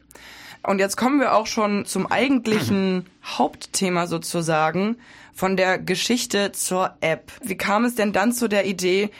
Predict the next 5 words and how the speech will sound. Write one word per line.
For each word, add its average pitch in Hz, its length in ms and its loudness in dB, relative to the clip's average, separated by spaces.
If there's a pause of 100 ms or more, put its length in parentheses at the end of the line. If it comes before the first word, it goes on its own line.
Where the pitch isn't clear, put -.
(180)
diese 202 180 -2
Geschichte 180 640 -2 (260)
digitalbar 165 580 0
zu - 140 -4
machen? 147 400 -4